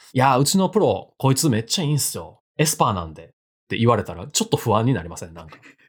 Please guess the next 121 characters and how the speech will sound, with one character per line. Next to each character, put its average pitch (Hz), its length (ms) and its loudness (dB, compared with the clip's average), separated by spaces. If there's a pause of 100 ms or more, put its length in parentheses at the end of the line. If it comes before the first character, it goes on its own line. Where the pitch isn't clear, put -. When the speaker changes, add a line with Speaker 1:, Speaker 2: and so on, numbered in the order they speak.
(640)
Speaker 2:
ま 180 580 4
あ、 165 60 0
ち 160 120 0
ょ - 20 4
っ 247 40 -2
と 233 80 4
怪 220 260 4
し 233 180 2
い 190 60 0
勧 220 260 2
誘 214 140 6
に 214 120 8
な 156 100 6
っ 139 160 -4
て 147 100 2
き - 80 -10
た 147 140 2
か 131 100 4
な 175 100 4
っ 240 60 -2
て 180 80 -4
気 208 120 0
は 208 100 4
し 208 140 0
ま 147 220 4
す 139 140 -4
よ 104 100 -2
ね。 165 220 -2 (280)
Speaker 1:
「殺 - 460 -2
練 151 200 2
っ - 20 -4
て 82 360 -12
そ 139 380 4
う 147 60 4
い 156 60 4
う 160 120 0
と 220 100 -2
こ 135 120 0
な 80 100 -6
ん？」 76 120 -20
み 90 80 -10
た 85 80 -10
い - 20 -12
な 80 60 -18
感 98 120 -2
じ 87 60 -6
に 80 40 -12
な 90 60 -4
る 123 80 2
じ 107 80 -2
ゃ - 20 -8
な 78 40 -10
い - 20 -16
で - 20 -14
す - 60 -14
か。 - 100 -20
Speaker 2:
ま 143 160 4
あ、 127 60 2
ち 170 100 0
ょ 143 40 0
っ - 20 -4
と 135 100 0
こ 110 640 -4
う、 - 60 -20 (200)
ス - 200 0
ピ 196 160 2
リ 165 140 2
チ 160 120 2
ュ 143 60 6
ア 127 40 4
ル 127 120 2
と 131 80 2
い 131 120 8
う 123 60 2
の 117 140 0
か。 - 140 -8
Speaker 1:
<laughs> 170 40 4
そ - 180 2
う 147 40 4
そ 151 120 0
う 123 40 0
そ 117 140 -4
う - 20 -6
そ 104 80 -6
う。 107 40 -2
な 117 80 2
ん - 20 -2
か、 92 180 -2
「真 131 260 2
面 180 120 2
目 185 60 0
に - 20 2
や 233 80 2
っ 240 60 -6
て - 120 -4
る？ 247 100 0
こ 214 120 0
の 202 80 2
人 214 140 2
た 175 80 2
ち」 - 100 -6
み 254 60 0
た - 80 -6
い - 20 2
な。 - 120 -4 (280)
Speaker 2:
<laughs> 294 260 -6
ま 226 260 2
あ - 40 -2
ま 208 160 4
あ。 202 100 4
Speaker 1:
「大 143 40 4
丈 226 100 4
夫？」 87 160 -4
み - 60 -12
た 78 80 -16
い 73 40 -18
な。 - 80 -20
Speaker 2:
確 139 280 0
か 101 120 -2
に 104 80 -6
ね。 247 240 0